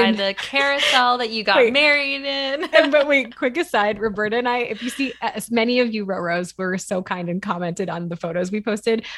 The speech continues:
Speaker 2: but it is hard to find someone in covid in general to take a good picture of you. <laughs>
Speaker 1: True.
Speaker 2: Like, I think how many people did we ask? And we kept being like, "No, that's not very good. Let's ask someone else."
Speaker 1: And we tried so many different angles. They were like, "Oh, it'll look better from below.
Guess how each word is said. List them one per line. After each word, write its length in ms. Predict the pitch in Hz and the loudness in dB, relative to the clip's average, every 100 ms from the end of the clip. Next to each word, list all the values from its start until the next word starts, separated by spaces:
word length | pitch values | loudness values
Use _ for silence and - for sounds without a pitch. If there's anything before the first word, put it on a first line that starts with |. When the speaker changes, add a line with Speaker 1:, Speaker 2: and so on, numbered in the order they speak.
| - | -10
Speaker 2:
but 220 | - 220 - | -2 -2 0
it 160 | 196 247 | 0 4
is 180 | 508 523 | 4 2
hard 460 | 233 214 208 208 | -2 0 2 2
to 100 | 208 | 0
find 400 | 208 190 185 190 | -4 -4 -2 -4
someone 760 | 196 185 180 175 175 175 180 196 _ _ _ _ | -4 -4 -4 -4 -4 -4 -6 -8 _ _ _ _
in 120 | 233 | -4
covid 480 | 233 285 403 453 453 | 0 2 4 4 4
in 140 | 294 233 | 2 2
general 380 | 285 320 330 | 2 2 0
to 100 | 339 | -2
take 220 | 247 220 185 | -4 -4 -4
a 40 | |
good 200 | 175 170 | -8 -6
picture 340 | 175 - - | -8 -8 -8
of 80 | - - | -8 -6
you. 120 | 190 | -4
<laughs> 460 | - - - - - | -4 -4 -12 -16 -4
Speaker 1:
True. 140 | - | 2
Speaker 2:
Like, 280 | 381 175 180 185 | 2 2 -4 -2
I 100 | 330 | 0
think 220 | 330 403 | 0 0
how 120 | 330 | 0
many 160 | 330 403 | 2 2
people 260 | 381 277 | 0 -4
did 140 | 262 269 | -4 -2
we 140 | 247 | 0
ask? 340 | 196 202 220 - | 0 0 -2 -2
And 80 | |
we 60 | 214 | 0
kept 140 | 214 202 | 0 0
being 120 | 208 | -2
like, 180 | 202 208 | -2 -6
"No, 320 | 302 339 311 | -4 0 2
that's 220 | 277 254 - | 2 0 -2
not 160 | 214 | -4
very 180 | 110 175 | -4 -8
good. 280 | 196 120 202 | -4 -6 -4
Let's 280 | 214 202 - | -6 -8 -4
ask 240 | 220 202 | -2 -2
someone 360 | 202 - 196 190 | -4 -6 -4 -4
else." 340 | 180 - - - | -6 -8 -10 0
Speaker 1:
And 160 | 247 | 0
we 100 | 226 | 2
tried 320 | 226 254 233 - | 0 2 0 -2
so 220 | - 208 | 0 0
many 180 | 214 226 | 0 -2
different 320 | 226 240 233 | -4 -4 -2
angles. 540 | 185 196 196 196 202 | -2 -2 -4 -2 -4
They 120 | 196 196 | -4 -4
were 80 | |
like, 220 | 196 196 - | -4 -4 -4
"Oh, 320 | 262 262 240 | 0 4 4
it'll 200 | 208 240 | 2 0
look 180 | 233 233 | -2 0
better 260 | 214 220 214 | 0 2 0
from 240 | 226 208 | -4 -4
below. 580 | 208 196 196 202 185 | -4 -2 0 2 2